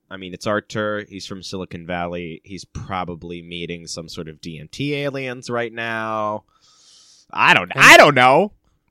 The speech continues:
Speaker 2: Yeah, he, they're probably already having their way with him.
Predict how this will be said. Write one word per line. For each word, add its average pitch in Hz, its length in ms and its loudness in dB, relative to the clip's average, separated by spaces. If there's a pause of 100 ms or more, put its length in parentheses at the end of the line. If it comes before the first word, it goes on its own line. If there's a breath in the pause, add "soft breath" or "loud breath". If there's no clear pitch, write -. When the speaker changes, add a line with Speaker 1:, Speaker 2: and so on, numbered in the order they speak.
(640)
Speaker 2:
Yeah, 147 260 -6
he, 151 200 -6
they're 156 220 0
probably 165 480 0
already 139 300 -2
having 123 380 -8
their 117 140 -6
way 104 360 -8
with 107 180 -16
him. 104 280 -14